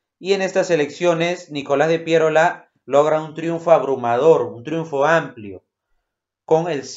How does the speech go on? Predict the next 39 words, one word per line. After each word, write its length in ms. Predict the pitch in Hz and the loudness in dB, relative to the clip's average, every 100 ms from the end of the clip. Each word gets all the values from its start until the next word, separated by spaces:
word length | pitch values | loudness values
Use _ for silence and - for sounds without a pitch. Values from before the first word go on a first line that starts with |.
| - | -2
casi 320 | 170 165 185 | 2 2 2
el 140 | 165 143 | -2 -2
cien 300 | - 190 175 | -4 -4 2
por 180 | 170 147 | 0 2
ciento 260 | 175 170 | -2 0
de 100 | 156 | 0
votos 300 | 143 156 165 | 2 0 -2
a 60 | 147 | -4
su 80 | 117 | -6
favor. 460 | 117 120 104 - _ _ | -2 -2 -2 -8 _ _
Ahora, 220 | 147 147 | 2 2
hay 60 | 147 | 2
que 120 | 185 | -2
considerar 520 | 190 160 139 147 156 | -4 -4 0 2 2
que 260 | 160 147 131 | 0 -4 -4
en 80 | 127 | -6
esa 260 | 139 147 | -4 -2
época 340 | 147 147 143 147 | -2 -2 -2 -2
en 80 | 127 | -4
el 160 | 120 | -8
Perú 400 | 120 120 160 165 _ _ _ | -8 -6 -6 -8 _ _ _
votaban 500 | 117 117 143 147 147 | -6 0 2 2 0
aproximadamente 840 | 139 120 120 120 139 139 143 160 | -4 -6 -6 -4 -4 -4 -6 -4
cuatro 340 | 131 117 120 | -2 -2 -4
mil 220 | 113 143 139 | -6 -8 -6
personas, 680 | 123 110 139 113 90 - _ _ _ _ | -8 -4 -4 -4 -6 -18 _ _ _ _
los 140 | 143 | -8
que 100 | 139 | -6
pagaban 400 | 143 135 139 143 | 0 2 4 2
impuestos, 1000 | 127 113 139 147 147 143 135 131 135 135 _ _ _ | -2 -6 -2 -2 -2 -4 -6 -6 -6 -10 _ _ _
los 200 | 139 147 | -8 -6
que 80 | 147 | -2
había, 680 | 143 147 143 143 135 127 120 | -2 0 2 2 2 0 -2
los 180 | 120 123 | -4 -6
que 100 | 123 | -8
tenían 300 | 127 143 139 | -8 -8 -8
un 120 | 131 | -12
título 340 | 143 143 135 | -12 -8 -8
profesional, 880 | 123 117 113 117 131 139 139 135 131 | -8 -10 -12 -8 -4 -2 -2 -4 -8